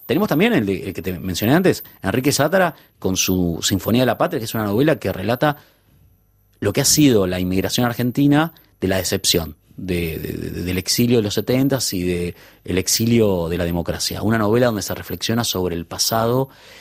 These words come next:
eh, con ficción, eh, con violencia y con mucha innovación. Es una novela escrita como si fuera una sinfonía, con un, una última parte que es como, eh,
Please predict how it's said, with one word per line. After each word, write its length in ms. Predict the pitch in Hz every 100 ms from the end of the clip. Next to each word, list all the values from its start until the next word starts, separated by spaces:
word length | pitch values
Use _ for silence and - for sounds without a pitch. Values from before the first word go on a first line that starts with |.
| - -
eh, 600 | - 85 82 80 85 92
con 160 | 98 95
ficción, 600 | 101 - 139 131 127 123 _ _ _ -
eh, 240 | - 87 85
con 160 | 95
violencia 800 | 92 104 127 123 110 - 117 120 - _ _
y 60 | -
con 120 | 110
mucha 220 | 135 147
innovación. 500 | 139 123 120 151 160
Es 140 | 139 113
una 280 | 104 98
novela 300 | 92 95 113
escrita 320 | 123 - 117 110
como 140 | 92
si 80 | -
fuera 160 | -
una 80 | 107
sinfonía, 640 | - 104 - 123 135 135 143 - - -
con 200 | - 95
un, 200 | 107 117
una 720 | 120 117 - 110 117 113 107
última 400 | 110 117 123 117
parte 260 | 120 120 110
que 80 |
es 60 | 98
como, 400 | - 90 90 90 - _ _
eh, 420 | - 87 82 80